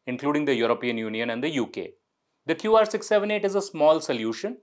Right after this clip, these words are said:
which is administered to the scalp, and it causes hair growth. Eight to ten sessions are required, which are done at three weekly intervals,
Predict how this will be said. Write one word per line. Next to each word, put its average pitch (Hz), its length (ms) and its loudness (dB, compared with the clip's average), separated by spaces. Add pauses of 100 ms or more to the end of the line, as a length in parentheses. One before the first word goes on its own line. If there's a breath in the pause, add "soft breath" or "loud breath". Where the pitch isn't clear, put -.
(240)
which 131 180 -2
is 139 80 0
administered 135 640 0
to 147 60 -4
the 123 120 -2
scalp, 120 560 0 (320)
and 135 140 4
it 151 120 -2
causes 139 340 4
hair 113 200 2
growth. 95 300 -4 (680)
Eight 156 280 0
to 156 140 -2
ten 143 180 4
sessions 147 360 0
are 147 120 6
required, 110 500 2 (360)
which 131 180 0
are 131 80 6
done 131 200 4
at 131 160 -4
three 147 200 -4
weekly 139 340 -2
intervals, 117 720 -2